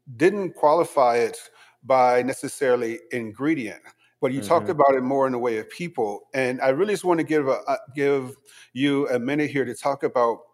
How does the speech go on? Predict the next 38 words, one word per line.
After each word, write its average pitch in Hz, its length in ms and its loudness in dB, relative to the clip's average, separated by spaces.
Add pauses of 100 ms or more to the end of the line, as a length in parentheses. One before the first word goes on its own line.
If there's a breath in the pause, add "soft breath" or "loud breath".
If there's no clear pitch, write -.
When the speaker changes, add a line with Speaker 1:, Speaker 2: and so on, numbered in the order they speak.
(500)
Speaker 1:
the 123 120 -4
people 139 640 -2
behind 123 920 -2 (260 soft breath)
soul 120 340 2
food 107 460 -10
that 117 260 -6
you 123 240 -8
did 123 180 -4
a 113 80 0
lot 110 220 -2
of 104 100 -6
research 101 540 -10
on. 71 100 -14 (540 soft breath)
Speaker 2:
Yeah. 135 400 2
So, 123 460 2
um, 107 320 -4 (180 loud breath)
you 147 80 -4
know, 147 100 0
I 135 140 0
was 147 200 -6
always 165 240 -2
curious 151 400 -4
about 104 300 -4
where 113 200 -2
soul 113 280 -4
food 98 240 -14
came 98 240 -12
from. 87 360 -18 (320 soft breath)
And 113 160 -8
so, 110 520 -2
uh, 98 300 -10
at 107 100 -12
first 165 240 -2
I 139 60 2
started 127 300 0
with 120 260 -2
West 113 260 -2
Africa, 95 480 -8